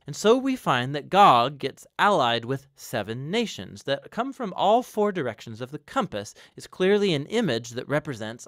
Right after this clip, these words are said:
all of the nations. And this also helps us understand why Ezekiel describes Gog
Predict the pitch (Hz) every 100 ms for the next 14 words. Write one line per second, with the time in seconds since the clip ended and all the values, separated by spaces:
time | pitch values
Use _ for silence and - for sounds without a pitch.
0 | - 170 185 135 90 92 82 - - -
1 | _ - _ 151 165 277 339 302 214 214
2 | 196 180 170 160 - 117 110 120 135 147
3 | 123 143 208 220 180 139 127 - 190 220
4 | 269 208 - 117 90 87 110